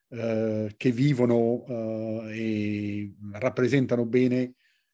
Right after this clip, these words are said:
i problemi e anche le speranze, le, le pratiche, eh, presenti all'interno del corpo sociale. Per noi è indispensabile, eh,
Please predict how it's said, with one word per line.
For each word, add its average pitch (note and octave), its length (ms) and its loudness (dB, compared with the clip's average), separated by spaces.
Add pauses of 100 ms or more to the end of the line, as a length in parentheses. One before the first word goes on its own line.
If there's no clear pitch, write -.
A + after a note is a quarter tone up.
(140)
i C#3+ 100 -4
problemi D3 680 4
e C3+ 40 4
anche B2+ 260 0
le A#2+ 120 0
speranze, C3 760 0
le, A2+ 720 -2
le A#2 140 -2
pratiche, A2+ 800 -4
eh, G2+ 360 -10
presenti A2+ 400 -2
all'interno G#2 400 -2
del G2+ 120 -4
corpo G#2 320 -8
sociale. F#2 560 -10 (1000)
Per B2+ 140 4
noi D3 260 8
è C3+ 60 8
indispensabile, A#2+ 1300 0
eh, G#2+ 680 -4